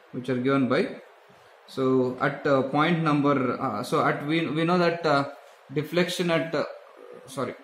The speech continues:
one second. So these, these are the three equations. Okay, so next, uh, we know,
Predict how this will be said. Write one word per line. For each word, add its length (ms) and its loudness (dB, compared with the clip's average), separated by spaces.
one 160 -12
second. 260 -20
So 140 -14
these, 300 -2
these 180 0
are 100 2
the 120 2
three 280 -2
equations. 680 -4
Okay, 360 -6
so 140 -12
next, 440 -2
uh, 600 2
we 140 -2
know, 400 0